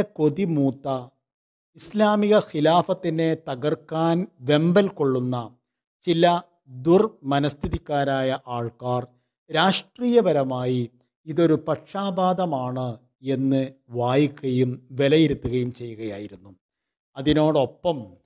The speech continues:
അബ്ദുല്ലാഹിബിന് സബ് എന്ന ഒരാൾ ചേരുകയുണ്ടായി.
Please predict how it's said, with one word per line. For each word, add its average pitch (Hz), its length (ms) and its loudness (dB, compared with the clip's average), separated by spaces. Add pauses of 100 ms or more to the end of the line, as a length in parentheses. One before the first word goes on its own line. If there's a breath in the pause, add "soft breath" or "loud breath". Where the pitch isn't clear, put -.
(400)
അബ്ദുല്ലാഹിബിന് 170 920 -2
സബ് 139 360 0 (300)
എന്ന 135 280 0
ഒരാൾ 120 300 -2 (120)
ചേരുകയുണ്ടായി. 117 920 -2